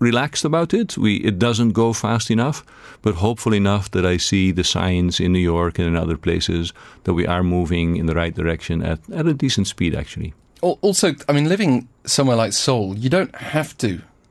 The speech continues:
Speaker 2: ask yourself the question, "Is climate change real or not?" You can just ask yourself, "Do I want to breathe in dirty air?"
Speaker 1: Exactly.
Speaker 2: 'Cause you, you tackle that and you're gonna tackle the other issues. And,
Speaker 1: Totally
Speaker 2: and,
Speaker 1: linked, yes.
Speaker 2: and, and it's also a point that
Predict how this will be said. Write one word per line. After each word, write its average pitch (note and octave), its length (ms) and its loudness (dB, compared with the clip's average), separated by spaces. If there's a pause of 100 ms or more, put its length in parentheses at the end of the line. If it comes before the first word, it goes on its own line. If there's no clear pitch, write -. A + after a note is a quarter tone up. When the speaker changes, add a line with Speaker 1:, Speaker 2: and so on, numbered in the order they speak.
(180)
Speaker 2:
ask A2+ 300 2
yourself F#2 360 -4
the - 80 -12
question, G2 500 -2
"Is G#2+ 240 0
climate F#2+ 420 -2
change F#2+ 360 -4
real G2 200 0
or F2+ 60 -2
not?" F#2 260 -8
You B2 200 0
can B2 200 0
just A2+ 220 -4
ask A2+ 240 0
yourself, G#2 380 -4
"Do A2 120 -2
I A#2 120 0
want A2 240 -2
to A2 80 -10
breathe G#2 320 0
in G#2 160 0
dirty G#2 400 0
air?" A#2 280 -4 (300)
Speaker 1:
Exactly. F2 360 0
Speaker 2:
'Cause C3 180 0
you, C#3+ 100 -6
you C#3 80 -2
tackle C#3 380 -2
that B2 240 2
and B2 100 0
you're A#2+ 100 2
gonna B2 180 2
tackle B2+ 380 -2
the B2+ 100 2
other C3 200 0
issues. F#2+ 360 -2 (280)
And, C#3 100 2
Speaker 1:
Totally G#2 260 2
Speaker 2:
and, F#2 60 0
Speaker 1:
linked, D#2+ 340 -4
yes. E2+ 360 -2
Speaker 2:
and, - 320 0
and E3+ 140 2
it's F3 160 -2
also F3 380 0
a C#3 100 2
point C#3+ 300 0
that A#2+ 160 2